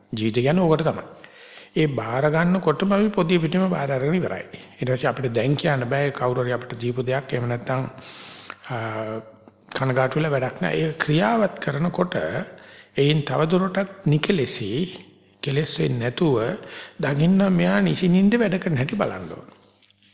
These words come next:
ඒ ප්‍රපංච වැඩ කරන්නේ කොහොමද? මඤ්ඤණා වැඩ කරන්නේ කොහොමද? එහෙම නැත්නම් ඒ අනුව අපේ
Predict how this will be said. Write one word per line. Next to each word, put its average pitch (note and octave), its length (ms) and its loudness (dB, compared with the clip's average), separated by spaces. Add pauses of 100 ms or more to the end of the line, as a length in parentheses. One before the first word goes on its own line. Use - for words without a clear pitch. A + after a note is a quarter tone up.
(260)
ඒ G#2+ 220 -4
ප්‍රපංච B2+ 460 0
වැඩ A#2 200 0
කරන්නේ A#2+ 260 -4
කොහොමද? D3+ 400 -2
මඤ්ඤණා B2+ 480 0
වැඩ B2 180 -4
කරන්නේ B2+ 300 -2
කොහොමද? E3 360 2
එහෙම - 760 -2
නැත්නම් B2+ 280 2
ඒ B2+ 160 2
අනුව C3 200 0
අපේ B2 360 0